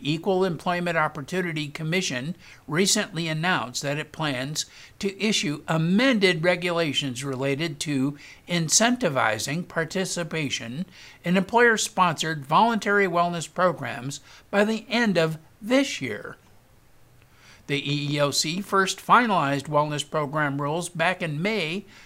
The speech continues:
of two thousand sixteen, only to have a federal district court vacate portions of the rules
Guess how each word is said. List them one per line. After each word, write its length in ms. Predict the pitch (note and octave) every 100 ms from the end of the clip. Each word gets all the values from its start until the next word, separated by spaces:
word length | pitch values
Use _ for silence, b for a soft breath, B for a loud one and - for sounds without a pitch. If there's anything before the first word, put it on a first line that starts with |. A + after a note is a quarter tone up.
| B B
of 160 | D#3+ -
two 160 | G3+
thousand 420 | G3 G3 F#3 F3 E3
sixteen, 760 | - G3 - A3+ A3+ D#3+ G#2 - _ - b b b b -
only 440 | G#3+ A#3 F3+ D#3 F3+
to 180 | E3 D#3
have 280 | E3+ D#3+
a 120 | E3 D3+
federal 540 | - A#3 A#3 A3 G#3
district 440 | G3 F#3 - F#3
court 260 | - F3+ -
vacate 760 | B2 B2+ G3+ C4+ - C#3 C3 -
portions 440 | C#3 B2+ C#3+ B2+
of 120 | C3+
the 80 | B2+
rules 520 | B2+ B2 B2+ E3+ -